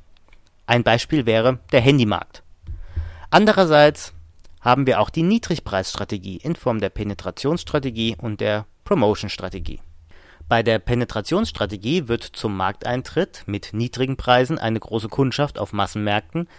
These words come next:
mit neuen Produkten angelockt. Außerdem werden so potenzielle Konkurrenten und Nachahmer abgeschreckt. Später werden die Preise schrittweise erhöht. Im Gegensatz zur Penetrationsstrategie kann man die Promotionstrategie oder Promotionsstrategie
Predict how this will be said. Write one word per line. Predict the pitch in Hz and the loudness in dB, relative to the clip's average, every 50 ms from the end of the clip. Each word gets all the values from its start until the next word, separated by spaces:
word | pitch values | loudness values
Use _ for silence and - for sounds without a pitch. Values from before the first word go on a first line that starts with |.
| - - - | -20 -6 -6
mit | 208 175 | -4 -2
neuen | 123 107 104 101 104 98 | 0 0 2 0 0 -2
Produkten | - 113 98 101 92 - - - 160 - | -4 -4 -4 -6 -8 -10 -8 -8 -6 -6
angelockt. | - 110 110 104 101 90 71 - - - - - - _ _ _ - _ _ - - - - - - - - | -2 -2 -2 -2 -2 -4 -4 -8 -10 -18 -20 -20 -20 _ _ _ -20 _ _ -20 -20 -20 -20 -18 -18 -4 4
Außerdem | - 165 180 - 202 180 180 175 165 | 6 6 6 6 4 2 2 2 6
werden | 143 143 143 135 127 | 6 6 6 6 4
so | 113 160 185 | 4 4 2
potenzielle | 170 - - 180 - 139 - - 147 143 139 | 4 2 -2 0 0 0 0 0 -2 -2 0
Konkurrenten | - - - - 117 110 104 110 120 120 - 147 135 | 0 -2 -2 0 0 0 2 0 0 0 -2 -4 -4
und | 117 98 | -4 -2
Nachahmer | 107 98 95 - - 104 113 120 - - | -2 -2 -2 -2 -4 -4 -2 -2 -2 -2
abgeschreckt. | - - - 101 - - - - - - - - - _ _ _ - - - - | -4 -4 -6 -10 -10 -10 -10 -14 -14 -20 -20 -20 -20 _ _ _ -20 -20 -20 -12
Später | - - - 233 247 240 220 220 220 208 - | -12 2 4 4 4 6 6 6 6 6 4
werden | 131 147 147 143 | 4 4 4 4
die | 147 147 | 0 -2
Preise | - - 104 104 107 117 | 0 0 0 0 0 -2
schrittweise | - - 110 98 - 98 98 95 - 135 | -4 -4 -6 -6 -2 -4 -4 -2 -2 -2
erhöht. | - 185 151 - 95 - - - - - - - _ _ _ _ - - - - - - - | -2 -2 -2 -2 -6 -8 -10 -14 -20 -20 -20 -20 _ _ _ _ -20 -18 -18 -18 -20 -12 -2
Im | - 139 131 | 0 0 4
Gegensatz | 131 165 190 196 165 160 147 - - | 4 4 4 4 2 2 0 0 0
zur | - 131 117 | 0 0 0
Penetrationsstrategie | - - 120 123 120 110 - 104 101 - - 185 233 240 - - - 104 - 104 104 123 143 147 | 0 0 0 0 0 -2 -2 -6 -4 -2 0 0 0 0 -2 -4 -4 -4 -4 -4 -2 -2 -2 -2
kann | - - - 127 131 147 160 | -4 -4 -2 0 0 0 0
man | 165 160 160 165 175 185 180 151 - - | 0 2 2 2 0 -2 -4 -6 -6 -4
die | 120 117 113 110 | -2 -2 0 -2
Promotionstrategie | - _ - 110 104 123 175 220 202 - 135 - - - - 98 104 104 98 117 135 143 | -4 _ -4 0 4 6 8 8 8 6 0 -4 -2 -6 -8 -6 -6 -6 -4 -4 -4 -2
oder | - 107 98 95 95 | -2 -2 -4 -4 -4
Promotionsstrategie | - - 117 104 101 101 - - 143 160 185 170 - - - 98 - 104 104 92 107 127 160 180 | -2 -2 -2 -2 -2 -6 -6 -2 0 0 0 0 -2 -4 -4 -4 -4 -4 -6 -4 -2 -2 -4 -4